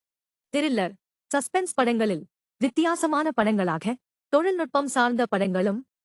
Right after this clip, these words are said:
வெப் சீரிஸ்களும் கவனம் ஈர்க்கின்றன. நீங்கள் ஓ டி டி தளத்தில் பார்க்க வேண்டிய டாப் டெக் த்ரில்லர் படங்கள்.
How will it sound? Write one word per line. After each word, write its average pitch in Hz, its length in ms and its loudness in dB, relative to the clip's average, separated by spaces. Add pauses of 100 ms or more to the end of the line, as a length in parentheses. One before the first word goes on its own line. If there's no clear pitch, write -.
(120)
வெப் 277 280 0
சீரிஸ்களும் 262 580 2
கவனம் 254 400 2
ஈர்க்கின்றன. 190 540 0 (600)
நீங்கள் 285 420 0
ஓ 294 160 2
டி 359 120 2
டி 370 120 2
தளத்தில் 254 460 0
பார்க்க 277 320 2
வேண்டிய 240 400 2
டாப் 226 260 2
டெக் - 220 -2
த்ரில்லர் 240 300 2
படங்கள். 185 440 -2